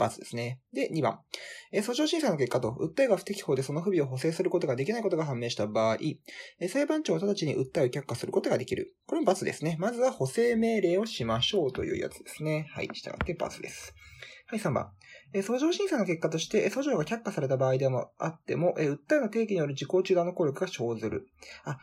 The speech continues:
これね、えっと、ちょっと間違いやすいかなと思うんですけど、あくまでも、あの、訴え提起によっての時効中断の効力が生じるのは、えー、裁判所に訴状を提出した時です。時なんですが、結果として訴状が却下された場合というのは、それはね、もはや訴え提起したとも言えないでしょうということから、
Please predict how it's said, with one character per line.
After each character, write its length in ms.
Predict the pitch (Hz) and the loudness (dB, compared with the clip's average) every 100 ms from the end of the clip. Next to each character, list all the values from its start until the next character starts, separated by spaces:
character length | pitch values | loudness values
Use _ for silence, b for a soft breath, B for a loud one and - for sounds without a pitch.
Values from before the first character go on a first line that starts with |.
| B - | B 0
こ 120 | 277 | 2
れ 60 | |
ね、 180 | 381 403 | 4 4
え 60 | 156 | 4
っ 40 | |
と、 140 | 165 190 | 4 4
ち 80 | 381 | 4
ょ 20 | |
っ 40 | |
と 100 | 370 | 2
間 80 | 269 | 2
違 20 | - | 0
い 20 | |
や 120 | 320 311 | 0 2
す 80 | |
い 60 | 320 | 2
か 60 | 226 | 2
な 100 | 220 | 4
と 80 | |
思 100 | 170 | 4
う 60 | 180 | 4
ん 20 | |
で 60 | 151 | 0
す 80 | - | 4
け 80 | |
ど、 180 | 180 196 | 8 8
あ 60 | - | 6
く 120 | 466 415 | 4 8
ま 140 | 220 | 8
で 100 | 160 | 8
も、 320 | 165 190 139 - | 8 8 6 2
あ 60 | |
の、 160 | 135 135 | 0 0
訴 260 | - 415 | 0 4
え 20 | 392 | 4
提 200 | 302 233 | 2 0
起 140 | 180 | 0
に 60 | 139 | 2
よ 100 | 131 | 0
っ 80 | |
て 100 | - 151 | 2 2
の 120 | 139 | 2
時 140 | 143 | 0
効 240 | 156 269 262 | 2 2 2
中 240 | - 254 | -2 0
断 200 | 247 240 | 0 0
の 120 | 233 | -2
効 180 | 233 247 | 2 2
力 220 | 175 127 | 2 2
が 80 | 139 | 0
生 340 | - 233 269 | 0 0 2
じ 160 | 202 214 | 2 0
る 140 | 285 | 0
の 160 | 233 151 | 2 4
は、 280 | 240 175 - B B B - | 6 6 2 B B B -4
え 100 | 143 | 0
ー、 20 | |
裁 180 | 185 175 | 6 8
判 140 | 180 | 8
所 100 | 175 | 6
に 80 | 151 | 2
訴 120 | 147 | 2
状 100 | 131 | 2
を 20 | 147 | 2
提 200 | 131 123 | 2 0
出 140 | 139 | 0
し 80 | 135 | -2
た 80 | 160 | 0
時 180 | 127 85 | -2 -4
で 100 | - | -6
す。 140 | - B B | -8 B B
時 260 | - 480 - | 4 4 6
な 180 | 156 - | 4 4
ん 100 | 147 | 2
で 100 | 127 | 0
す 140 | - | 6
が、 280 | 139 143 - - | 8 8 6 0
結 180 | 269 311 | 0 2
果 160 | - 494 | 4 4
と 100 | 453 | 6
し 60 | |
て 80 | 370 | 6
訴 160 | 330 427 | 6 6
状 120 | 302 | 6
が 100 | 131 | 4
却 140 | - 539 | 2 0
下 80 | - | 2
さ 100 | 214 | 2
れ 100 | 131 | 4
た 100 | 131 | 6
場 120 | 131 | 4
合 120 | 131 135 | 4 6
と 100 | 131 | 6
い 60 | |
う 40 | 98 | 6
の 100 | 131 | 10
は、 180 | 143 | 10
そ 120 | 131 220 | 10 4
れ 60 | |
は 80 | 349 | 4
ね、 140 | 349 | 4
も 100 | 302 | 2
は 80 | 359 | 6
や 140 | 175 - | 8 8
訴 260 | - 403 | 6 4
え 60 | 247 | 4
提 260 | - 427 | 8 8
起 120 | - 135 | 8 4
し 40 | |
た 140 | - | 4
と 120 | 262 403 | 8 8
も 80 | - | 6
言 160 | 127 | 4
え 60 | 139 | 4
な 80 | 156 | 4
い 60 | |
で 80 | 117 | 4
し 80 | - | 0
ょ 60 | |
う 20 | 131 | -2
と 60 | |
い 100 | 117 | -2
う 60 | 120 | -2
こ 100 | 143 | -2
と 140 | 107 | -2
か 100 | 107 | 4
ら、 240 | 139 147 | 6 4